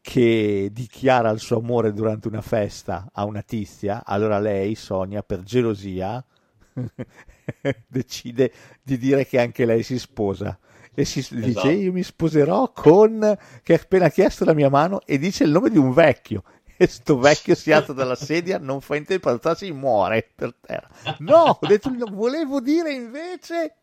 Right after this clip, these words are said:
Speaker 1: il mercante di aringhe." E si sposa col mercante di aringhe. Ed è pieno zeppo di idee, sto film. Cioè, ma questo film è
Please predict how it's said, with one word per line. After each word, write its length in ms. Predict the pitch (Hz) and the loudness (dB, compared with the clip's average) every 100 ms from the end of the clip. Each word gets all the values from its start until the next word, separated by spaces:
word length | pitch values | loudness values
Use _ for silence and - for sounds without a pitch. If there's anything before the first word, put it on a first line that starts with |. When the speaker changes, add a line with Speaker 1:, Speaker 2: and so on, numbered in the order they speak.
| _ - - | _ -10 -8
Speaker 1:
il 160 | 180 233 | -6 -2
mercante 680 | 254 254 - 240 339 320 330 | 2 2 0 -2 -2 -2 -2
di 100 | 339 | 0
aringhe." 720 | 339 320 269 190 175 135 117 _ _ _ _ _ _ - | -2 -4 -6 -4 -2 -2 -4 _ _ _ _ _ _ -18
E 120 | 95 | -16
si 180 | 117 85 | -16 -18
sposa 440 | _ 101 95 95 | _ -16 -12 -12
col 160 | - 87 | -12 -14
mercante 540 | 82 82 - 80 90 | -14 -14 -16 -16 -16
di 120 | 82 | -18
aringhe. 420 | 78 - 76 80 - _ - - _ _ _ | -18 -20 -20 -20 -20 _ -20 -20 _ _ _
Ed 280 | 104 107 95 | -4 -4 -2
è 220 | 107 110 - | -4 -4 -6
pieno 340 | 117 110 104 | -10 -8 -8
zeppo 580 | 87 107 107 - - 107 | -10 -8 -8 -8 -10 -10
di 180 | 95 98 | -8 -12
idee, 480 | 85 92 101 95 | -10 -6 -4 -4
sto 220 | 85 - 101 | -10 -14 -14
film. 340 | - 104 101 | -12 -12 -10
Cioè, 160 | - 120 | -8 -8
ma 140 | 113 | -8
questo 340 | - 147 - | -6 -6 -4
film 520 | 127 - 151 160 127 101 - - - _ | -8 -6 -4 -4 -4 -6 -10 -20 -20 _
è 280 | 123 120 | -2 -2